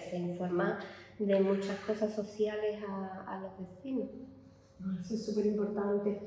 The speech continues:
Speaker 1: Cualquier
Speaker 2: para
Speaker 1: problema
Speaker 2: romper
Speaker 1: que
Speaker 2: un
Speaker 1: tenga,
Speaker 2: poco la
Speaker 1: intentamos de solucionarse.
Speaker 2: Muy bien, para
Speaker 1: Claro.
Speaker 2: romper, romp-, ahí rompiendo esa brecha digital que dicen que,
Speaker 1: Exacto.
Speaker 2: que existe, pero que es verdad que cada vez está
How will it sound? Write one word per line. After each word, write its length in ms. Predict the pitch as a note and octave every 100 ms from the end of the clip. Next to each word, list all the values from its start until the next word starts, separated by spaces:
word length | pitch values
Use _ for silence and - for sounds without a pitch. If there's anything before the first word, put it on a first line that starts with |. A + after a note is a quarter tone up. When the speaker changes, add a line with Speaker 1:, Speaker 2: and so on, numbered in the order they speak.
| -
Speaker 1:
Cualquier 140 | G3
Speaker 2:
para 160 | A3 A3
Speaker 1:
problema 240 | A3 G3+
Speaker 2:
romper 120 | G#3 G#3
Speaker 1:
que 40 |
Speaker 2:
un 60 | G#3+
Speaker 1:
tenga, 260 | G#3+ G#3+ A3+
Speaker 2:
poco 40 | G#3+
la 60 | A3
Speaker 1:
intentamos 460 | G#3 G3 G#3 G3+
de 180 | G#3 G#3
solucionarse. 680 | G#3 F#3+ G3+ G3 F#3+ - F#3 - - -
Speaker 2:
Muy 180 | - G#3
bien, 260 | G#3 G3 G3
para 160 | G#3 A3
Speaker 1:
Claro. 180 | G3+
Speaker 2:
romper, 480 | G3 G3+ G#3 G#3 -
romp-, 280 | G#3+ G#3 G#3+
ahí 180 | - A3
rompiendo 400 | A#3 A3 A3 A3
esa 180 | - A3
brecha 220 | G#3+ -
digital 440 | A#3 A#3 - G#3 A3
que 60 |
dicen 200 | A3+ G3 A#3+
que, 160 | A3
Speaker 1:
Exacto. 760 | A3 A3 A3 - F3+ - - -
Speaker 2:
que 80 | A#3
existe, 360 | A#3 A3+ C#4
pero 160 | C#4 C4+
que 80 | A#3
es 60 |
verdad 200 | A3+ G#3+
que 120 | A3+ A#3
cada 240 | A3 G#3
vez 140 | G#3
está 140 | G#3